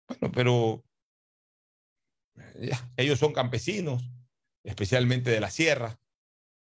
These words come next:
Eh, sabrán a qué se están refiriendo. La verdad que yo no estoy me-, inmerso para nada en el negocio de las flores, no sé qué regalías se pagan, así que aquí no puedo opinar mucho.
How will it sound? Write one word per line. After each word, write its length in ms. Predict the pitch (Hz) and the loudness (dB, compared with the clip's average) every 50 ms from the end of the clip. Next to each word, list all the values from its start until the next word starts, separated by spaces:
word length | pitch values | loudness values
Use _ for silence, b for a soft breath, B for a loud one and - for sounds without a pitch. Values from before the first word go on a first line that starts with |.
| _ - | _ -10
Eh, 240 | 123 123 117 110 - | -8 -6 -6 -6 -6
sabrán 640 | - - - - - 107 104 107 107 117 123 127 120 | -8 -12 -16 -4 0 2 4 4 4 2 2 0 -2
a 80 | 113 107 | -2 -2
qué 140 | - 123 | -2 -2
se 100 | 107 113 | -2 -2
están 200 | 113 113 117 110 | 0 0 0 -2
refiriendo. 400 | 113 107 - 113 117 143 151 120 | -2 -2 -2 -2 0 0 2 2
La 80 | 113 107 | 2 2
verdad 240 | 107 107 107 117 113 | 2 0 0 -2 -2
que 140 | - 113 110 | -4 -4 -2
yo 140 | 110 113 | 0 0
no 140 | 113 113 110 | 0 0 -2
estoy 180 | 101 - - 113 | -4 -4 -4 -2
me-, 180 | 113 113 - - | -2 -4 -2 -2
inmerso 500 | 120 107 110 117 123 117 110 107 107 - | -2 0 0 0 -2 -2 -4 -6 -6 -4
para 160 | - 98 95 | -4 -2 -2
nada 240 | 98 113 120 117 107 | -2 -2 -2 -2 -2
en 60 | 104 | -2
el 60 | 101 104 | -2 -2
negocio 300 | 104 107 113 110 110 110 | 0 0 0 0 0 -2
de 40 | |
las 100 | 107 101 | -2 -2
flores, 240 | 95 120 127 120 104 | 0 0 0 0 0
no 100 | 101 104 | -2 -4
sé 160 | 104 - - | -6 -8 -6
qué 100 | - 113 | -4 -4
regalías 380 | 104 110 104 98 98 104 107 95 | -2 -2 -2 -2 -2 -2 -4 -4
se 100 | - 95 | -6 -6
pagan, 280 | 90 - 123 123 113 101 | -4 -2 -2 0 -2 -2
así 160 | 92 - 104 | -4 -6 -6
que 80 | 98 | -8
aquí 160 | 95 - - 107 | -6 -4 -4 -4
no 140 | 107 98 | -4 -2
puedo 160 | - 107 107 95 | -2 -2 -4 -4
opinar 280 | - 98 87 104 104 | -4 -6 -6 -4 -2
mucho. 240 | 110 113 107 92 | -2 -2 -2 -4